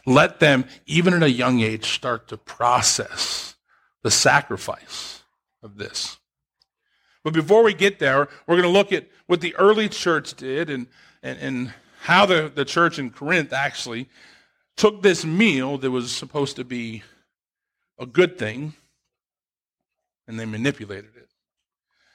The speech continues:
Starting in verse seventeen, Paul is, is writing directly to them, says, "In the following directives, I have no praise for you."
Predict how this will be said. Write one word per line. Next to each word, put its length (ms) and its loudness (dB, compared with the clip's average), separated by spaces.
Starting 260 2
in 80 0
verse 220 4
seventeen, 580 -2
Paul 340 2
is, 100 -8
is 140 -6
writing 420 4
directly 440 -2
to 240 -10
them, 280 -8
says, 260 -8
"In 80 -4
the 80 -4
following 420 4
directives, 520 0
I 120 -2
have 100 -6
no 320 -2
praise 420 -8
for 120 -20
you." 80 -20